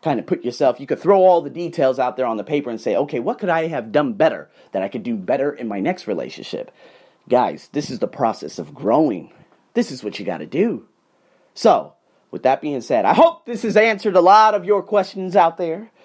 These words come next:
I actually used a couple of references from my life, and I used a step-by-step process. So this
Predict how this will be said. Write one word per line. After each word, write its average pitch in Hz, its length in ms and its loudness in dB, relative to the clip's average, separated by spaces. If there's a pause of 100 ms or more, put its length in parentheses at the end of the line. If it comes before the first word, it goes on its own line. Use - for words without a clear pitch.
(480)
I 147 120 6
actually 180 420 4
used 175 200 0
a 160 40 0
couple 180 280 2
of 160 60 2
references 170 480 2
from 165 220 0
my 147 180 4
life, 143 540 2 (1120)
and 254 240 6
I 269 60 4
used 254 320 -2
a 226 40 -2
step-by-step 220 680 4
process. - 720 2 (680)
So 160 220 2
this 139 480 2